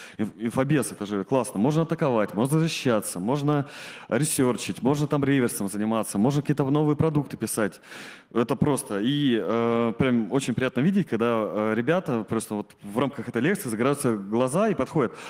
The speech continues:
«А я хотел всегда попробовать себя там в роли этичного хакинга, хакера». Такие: «Хорошо, там, можете здесь почитать, можете туда пройти, по-, поучаствуйте в ИЕвках там и так далее.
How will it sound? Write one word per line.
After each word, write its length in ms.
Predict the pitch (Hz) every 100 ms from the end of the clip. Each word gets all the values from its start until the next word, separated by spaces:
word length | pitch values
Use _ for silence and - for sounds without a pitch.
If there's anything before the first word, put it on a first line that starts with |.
| -
«А 80 | 107
я 140 | 165
хотел 300 | 170 135 160
всегда 240 | - - 139
попробовать 400 | 107 147 123 -
себя 460 | 92 113 127 117 -
там 100 | 98
в 60 |
роли 500 | 110 127 107 104 98 - - -
этичного 420 | - - 131 120 110
хакинга, 600 | 117 104 95 90 90 95
хакера». 480 | 123 110 90 82 - _ - - _
Такие: 300 | 120 113 98 85 - - -
«Хорошо, 600 | 139 170 202 196 190 -
там, 160 | 131 117
можете 480 | 110 117 170 - 147
здесь 220 | 143 151
почитать, 340 | 127 - 110
можете 220 | 160 165
туда 160 | 131 135
пройти, 260 | 131 120 113
по-, 440 | 104 120 120 117
поучаствуйте 600 | 117 147 175 156 135 127
в 80 | 120
ИЕвках 420 | 123 127 - 104
там 180 | 110 117
и 40 |
так 160 | 123 120
далее. 240 | 113 90